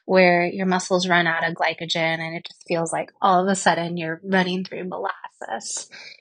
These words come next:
So you wanna keep those carbs coming, um, every forty-five minutes or so. At my pace, what I like to do is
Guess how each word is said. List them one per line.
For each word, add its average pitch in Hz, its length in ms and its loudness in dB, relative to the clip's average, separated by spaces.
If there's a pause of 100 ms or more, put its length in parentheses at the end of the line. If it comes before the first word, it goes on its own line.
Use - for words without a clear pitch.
(340)
So 185 160 10
you 180 360 4
wanna 202 180 4
keep - 260 -6
those 175 320 2
carbs 190 680 0
coming, 302 560 -2 (140)
um, 170 460 0
every 180 180 -4
forty-five 170 540 -4
minutes 170 360 -8
or 196 120 -4
so. 214 280 4
At 190 160 6
my 190 300 4
pace, 185 320 -2
what 180 140 0
I 180 180 2
like 175 220 -2
to 180 160 -6
do 170 340 -4
is 170 260 -6